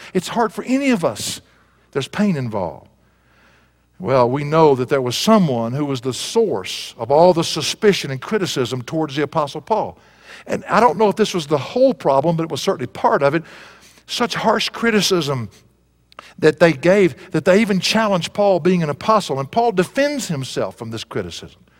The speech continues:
He does it back in chapter two. We've already studied that. And we'll again, in the last four chapters of, of Second Corinthians, he spends the whole four chapters defending his apostleship. But Paul points to the fact that there was a ringleader. Isn't that interesting? There's always, it only takes one.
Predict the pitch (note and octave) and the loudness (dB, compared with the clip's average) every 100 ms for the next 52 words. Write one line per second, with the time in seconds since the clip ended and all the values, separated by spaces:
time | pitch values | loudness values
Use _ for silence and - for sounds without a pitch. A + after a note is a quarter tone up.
0 | _ - - C3+ C3 D#3 D#3+ C#3 D#3+ E3 | _ -20 -10 0 4 4 4 2 2 2
1 | D#3 F3+ F3+ E3+ C#3 F3+ G#3+ F3+ B2+ C3 | -2 0 -2 -4 -2 0 0 -2 -2 -2
2 | C3+ - D3+ D#3+ E3 F3+ F3 - - - | -2 -2 -2 0 0 0 -2 -18 -20 -4
3 | D#3 E3 E3+ D3 G#3 A3+ C#3+ - - D3+ | 0 2 2 2 2 2 -2 -10 -4 0
4 | D3 F#3 F3+ - G#3 - A3 G#3+ - D#3+ | 2 2 0 2 2 4 -2 -2 -4 -2
5 | D#3 D3+ D#3+ - G3 G3 F#3 G3+ G#3 C3+ | 0 0 -2 0 0 0 -2 -2 0 -4
6 | E3 - F#3+ E3+ D3+ B2+ F#3+ G#3 - A3+ | -6 -4 -2 -2 -2 0 2 2 2 0
7 | G#3+ - A#3+ - C#3+ C#3+ D3 A#3+ C4+ F3 | 2 -2 -4 -6 -6 -6 -6 -6 -2 -2
8 | A#2 - - - F3 F3 - - - C3 | -4 -8 -8 -2 -2 -2 -6 -6 -6 -6
9 | A#2 E2 _ _ _ _ _ _ _ _ | -8 -10 _ _ _ _ _ _ _ _
10 | - - - - - B3+ A#3 - E3+ C3+ | -14 -4 2 2 2 0 0 -2 -6 0
11 | G3 - E3+ E3 C3+ B2 A2+ C#3+ D#3+ D3+ | 0 0 -2 -2 -2 -2 -2 -2 -2 -2
12 | A#2+ - G3+ A#3+ A#3 E3+ - A#2+ F2+ - | -4 -4 -2 0 0 -2 -8 -10 -12 -20
13 | - - E3+ - A3 B3 A#3+ A#3 G#3 G#3+ | -20 -4 -4 0 2 2 0 -2 -2 -2
14 | A#3 E4 E4+ G#3+ D#3+ C3+ A#2+ A2+ D3+ | 0 0 0 -2 -2 -4 -2 -2 -4